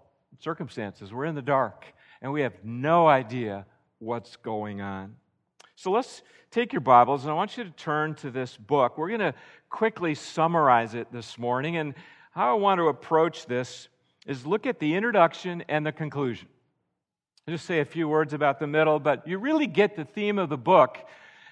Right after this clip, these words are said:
and, and the message of it by, by noticing how the narrator introduces it, and then we'll jump to the conclusion. I think this book speaks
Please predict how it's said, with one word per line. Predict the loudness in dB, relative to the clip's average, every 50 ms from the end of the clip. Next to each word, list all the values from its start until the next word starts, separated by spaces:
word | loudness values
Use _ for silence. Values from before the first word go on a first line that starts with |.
| _
and, | -2 2 2 2 2 0 -2
and | -2 -2 0 0
the | -2
message | -2 0 2 4 4 4 4 2 -4 -4 -4 -4 -6
of | -2 2 4 4 4 4
it | 2 0 -2 0 4
by, | 6 6 6 6 2 -2 -8 -4
by | 0 0 0 0
noticing | 0 -2 -2 -2 -2 -4 -8 -6 -6 -6 -6 -6 -10 -12 -16 -20 -20 _ _ _ _ _ _
how | _ 2 6 6 6 6 6 4 2
the | 0 -2 -4
narrator | -2 -2 2 2 4 4 4 4 4 2 2 0 -4
introduces | -4 -4 -6 -6 -6 -8 -10 -10 -8 -6 -6 -4 -4 -6 -6 -8 -8 -8 -6 -6 -4
it, | -4 -4 -4 -6 -10 -20 _ _ _ _ _
and | -6 -4 0 2
then | 2 2 2 0 -2
we'll | -4 -4 -6
jump | -6 -6 -4 -2 -2 -2 -4 -10 -18 _ _ _ _ _ _ _
to | -12 -12 -10 -10
the | -10 -12
conclusion. | -12 -14 -18 -18 -18 -14 -10 -8 -8 -8 -8 -8 -12 -14 -14 -16 _ _ _ _ _ _
I | -6 -6
think | -6 -6 -8 -10 -6 -6
this | -6 -6 -6 -8
book | -6 -2 0 0 0 -2 -8
speaks | -16 -20 -6 -4 -4 -4 -4 -6 -16 -20 -20 -20